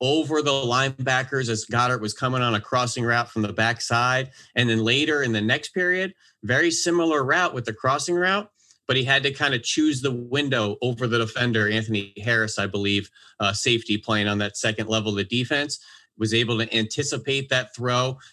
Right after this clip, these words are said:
just to the left of Harris in coverage, right on time, just before the safety was able to come on the other side. But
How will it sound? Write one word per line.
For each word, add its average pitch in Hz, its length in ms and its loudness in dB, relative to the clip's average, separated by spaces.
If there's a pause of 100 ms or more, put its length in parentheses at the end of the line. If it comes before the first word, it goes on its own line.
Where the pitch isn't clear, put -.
just 131 280 -2
to 143 80 -2
the 117 120 2
left 127 360 0
of 113 120 0
Harris 131 380 0
in 117 120 -2
coverage, 160 540 0 (300)
right 120 260 2
on 117 220 2
time, 117 440 2
just 117 200 -2
before 113 240 -2
the 107 100 -2
safety 110 360 0
was 104 180 -2
able 107 200 0
to 101 80 -4
come 110 240 -2
on 101 140 0
the 101 120 0
other 98 180 -2
side. 101 440 0
But 92 200 -4